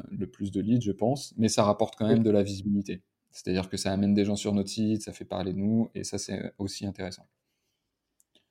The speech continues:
Speaker 1: Voilà,
Speaker 2: Ouais.
Speaker 1: après, on a ces, nos partenaires premium sur lesquels on va s'appuyer vraiment pour, euh,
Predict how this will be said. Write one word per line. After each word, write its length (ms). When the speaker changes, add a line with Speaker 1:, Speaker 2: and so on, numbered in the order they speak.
Speaker 1:
Voilà, 180
Speaker 2:
Ouais. 60
Speaker 1:
après, 360
on 120
a 100
ces, 100
nos 180
partenaires 440
premium 400
sur 140
lesquels 240
on 160
va 160
s'appuyer 420
vraiment 500
pour, 440
euh, 140